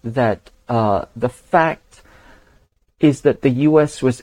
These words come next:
able to break through Okinawa's sanitary cordon, this, uh, public health cordon,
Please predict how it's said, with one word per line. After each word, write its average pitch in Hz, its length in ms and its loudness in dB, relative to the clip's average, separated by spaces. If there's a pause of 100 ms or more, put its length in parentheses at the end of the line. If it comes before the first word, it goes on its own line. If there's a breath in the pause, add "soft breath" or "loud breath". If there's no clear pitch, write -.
able 156 400 2
to - 180 -4
break 147 560 0
through 135 380 -2
Okinawa's 113 720 -2
sanitary 143 840 -2
cordon, 98 800 -4 (140)
this, - 480 -4
uh, 113 100 -10
public 117 400 -4
health 165 280 -2
cordon, 107 460 -6